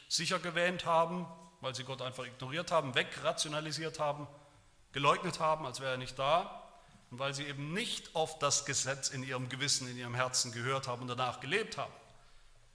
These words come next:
Und die Juden, das, die Juden, die auch nicht besser sind, auch nur Sünder,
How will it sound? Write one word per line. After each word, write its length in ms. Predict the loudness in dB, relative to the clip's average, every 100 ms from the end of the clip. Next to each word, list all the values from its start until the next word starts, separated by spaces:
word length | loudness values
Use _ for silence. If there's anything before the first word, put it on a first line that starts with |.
| -20 -20 -10
Und 120 | 2
die 80 | 6
Juden, 260 | 6 6
das, 340 | 6 6 4 -4
die 120 | 0
Juden, 260 | 2 2 6
die 80 |
auch 160 | 8 8
nicht 160 | 6 4
besser 240 | 6 6
sind, 600 | 6 4 4 2 2 0 -6 -18 -20 _ _ _ _ -20 -12
auch 300 | 4 6 6
nur 180 | 4 4
Sünder, 760 | 4 4 4 4 4 0 -10